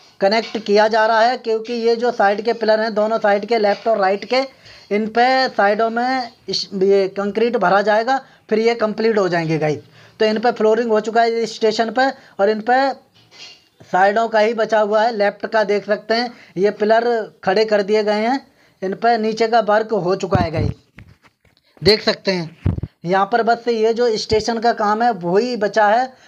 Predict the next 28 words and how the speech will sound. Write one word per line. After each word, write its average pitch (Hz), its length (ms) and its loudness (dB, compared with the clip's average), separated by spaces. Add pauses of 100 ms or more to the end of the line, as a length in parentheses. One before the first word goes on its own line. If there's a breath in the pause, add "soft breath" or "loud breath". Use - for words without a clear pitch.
(120 soft breath)
बाकी 196 340 0
तो 240 140 -2
इस 226 140 0
पर 233 160 0
bioduct 220 600 0
आगे 214 460 0
देख 208 240 -2
सकते 214 240 -4
हैं 220 100 -2
ये 220 160 0
clear 220 340 0
हो 196 140 0
गया 208 200 2
है। 247 180 -2 (520 soft breath)
तस्वीरें 196 360 0
आप 214 200 2
लोग 208 160 -4
देख 202 160 -2
सकते 214 280 -4
हो, 226 140 2 (340 loud breath)
कुछ 214 180 -2
पिलर 220 300 0
ये 208 200 2
connect 214 340 -4
कर 202 160 0
लिए 214 240 2
गए 220 160 0
हैं 233 220 0